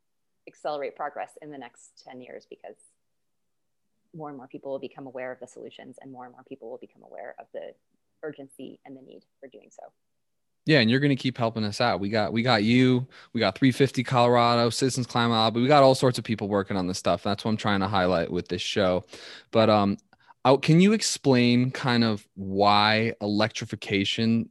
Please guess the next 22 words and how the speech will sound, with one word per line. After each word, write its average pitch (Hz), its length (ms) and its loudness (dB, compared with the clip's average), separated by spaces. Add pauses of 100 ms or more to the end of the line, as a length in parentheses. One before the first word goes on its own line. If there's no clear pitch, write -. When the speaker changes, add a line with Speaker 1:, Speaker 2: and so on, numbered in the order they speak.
Speaker 2:
brings 104 400 -2
down 107 260 0
emissions 110 520 -2
so 117 160 0
much? 117 320 0
Like, - 160 -4
how 107 220 2
is 113 160 0
it 87 140 -4 (100)
so 110 240 -2
different 98 400 -4
from 95 200 -4
just, 98 280 -6
like, 80 240 -2
having 90 480 -4
a 82 60 -6
gas-powered 85 640 -4
car? 98 200 2
'Cause 104 180 -6
don't 113 160 -2
they 113 100 2
both 107 480 -2